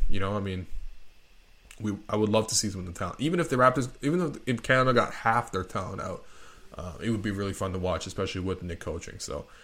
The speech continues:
it, it's, uh, I know everyone, <laughs> it's like the, it's, it's like the line everyone gives, "Oh man, there's can-, the talent is rising in Canada," things like this. It's almost like a cliche at this point, but no, it really is. And I think, you know, the, the teams coming out of Montreal right now,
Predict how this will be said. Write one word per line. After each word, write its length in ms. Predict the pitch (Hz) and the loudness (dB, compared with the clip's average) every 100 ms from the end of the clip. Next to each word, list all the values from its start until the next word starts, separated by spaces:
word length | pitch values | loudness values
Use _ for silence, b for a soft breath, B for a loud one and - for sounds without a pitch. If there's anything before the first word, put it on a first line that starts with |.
| B - | B -12
it, 200 | - - | -8 -4
it's, 180 | 104 107 | -2 2
uh, 460 | 98 101 98 98 95 - | 4 4 2 0 -4 -4
I 60 | |
know 160 | 104 104 | 0 2
everyone, 320 | 101 104 101 - | 2 0 8 12
<laughs> 60 | |
it's 200 | - 117 | 12 12
like 120 | 123 | 6
the, 300 | 131 139 135 - | 4 4 4 4
it's, 200 | 123 113 | 4 4
it's 120 | 127 | 4
like 140 | 110 | 4
the 80 | 123 | 4
line 260 | 113 120 117 | 4 6 4
everyone 300 | 127 127 120 | 4 4 6
gives, 280 | 156 120 | 6 6
"Oh 220 | 110 107 107 | 6 6 6
man, 300 | 110 107 101 | 4 2 0
there's 240 | 95 - | -2 -4
can-, 340 | 123 110 107 - | -2 -2 -2 -6
the 260 | 90 98 95 117 | -6 -4 -4 -6
talent 320 | - 110 113 | -4 0 2
is 100 | 110 | 0
rising 360 | 98 101 107 107 | 2 4 4 0
in 80 | 101 | 0
Canada," 360 | 110 110 104 | 0 0 0
things 160 | 95 98 | 0 -2
like 140 | 95 | 0
this. 220 | 104 98 - B B B B | 0 0 -4 B B B B
It's 100 | 110 | -4
almost 260 | 107 95 | -4 -2
like 200 | 92 87 | -2 0
a 340 | 90 90 90 92 - | 0 0 -2 -6 -8
cliche 360 | 110 98 113 101 | -4 -2 0 0
at 120 | 92 | 0
this 120 | 87 | -6
point, 300 | - 82 - | -6 -8 -6
but 220 | - - - - 139 | -8 -8 -18 -8 2
no, 180 | 143 | 4
it 60 | 117 | 6
really 240 | 127 131 | 4 4
is. 180 | 107 98 | 2 2
And 100 | 95 | -2
I 60 | 92 | -2
think, 180 | 104 101 78 - | -4 -6 -12 -10
you 60 | 101 | -6
know, 120 | 95 | -4
the, 300 | 92 - 92 | -6 -6 -6
the 180 | 90 98 | -4 -6
teams 220 | 113 107 | -4 -4
coming 180 | 110 101 | -2 -2
out 60 | 92 | -2
of 40 | |
Montreal 360 | 92 87 92 92 | -4 -2 -2 -2
right 160 | 92 | -4
now, 300 | 92 90 95 | -4 -6 -8